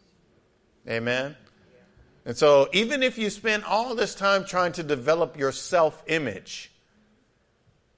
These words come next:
think about the words, self-image. Hmm. God created he male and female. In the image of God created he them. Not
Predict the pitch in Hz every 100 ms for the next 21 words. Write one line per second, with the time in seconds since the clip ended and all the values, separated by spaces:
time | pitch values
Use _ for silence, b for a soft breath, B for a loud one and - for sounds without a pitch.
0 | _ _ _ - 247 214 123 117 104 101
1 | - _ 135 120 127 127 92 - - -
2 | _ - - - 143 123 120 117 - _
3 | 143 131 110 85 - - - _ _ _
4 | _ _ _ _ _ _ 175 117 160 _
5 | _ _ _ _ _ _ _ _ _ _
6 | _ _ _ _ - 151 175 160 160 147
7 | 147 147 139 135 - - 147 139 123 120
8 | 139 143 139 - 123 120 - 214 196 123
9 | 117 113 - 147 139 131 127 - 170 165
10 | 156 127 127 104 104 139 196 170 123 120
11 | 120 b b b b - 131 135 139 127
12 | 110 127 120 110 151 113 101 139 208 233
13 | -